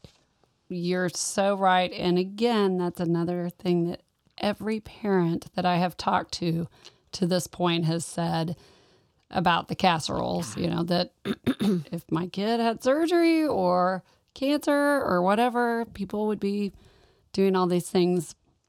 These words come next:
Speaker 1: for me or for us and showing support. And that's a huge reason why we're doing this right
Speaker 2: Mm-hmm.
Speaker 1: now, is so that we can hopefully help somebody who needs to hear what you have to say,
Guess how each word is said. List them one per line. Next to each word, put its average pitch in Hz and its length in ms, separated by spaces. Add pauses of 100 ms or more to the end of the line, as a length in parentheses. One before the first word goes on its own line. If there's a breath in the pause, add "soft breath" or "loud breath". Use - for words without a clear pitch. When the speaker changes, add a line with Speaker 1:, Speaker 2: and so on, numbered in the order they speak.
(260)
Speaker 1:
for 180 240
me 170 420
or 175 200
for 175 300
us 165 280
and 165 160
showing 165 380
support. - 520 (360 loud breath)
And 202 100
that's 254 180
a 269 40
huge 302 340
reason 302 380
why 269 160
we're 262 160
doing 269 320
this 240 220
right 220 180
Speaker 2:
Mm-hmm. - 80
Speaker 1:
now, 240 320
is 196 160
so 185 180
that 185 120
we - 160
can 202 180
hopefully 196 720 (560 soft breath)
help - 380 (260)
somebody 226 500
who 175 140
needs 190 400
to 233 120
hear 214 280
what 185 240
you 196 200
have 180 400
to 180 180
say, 180 680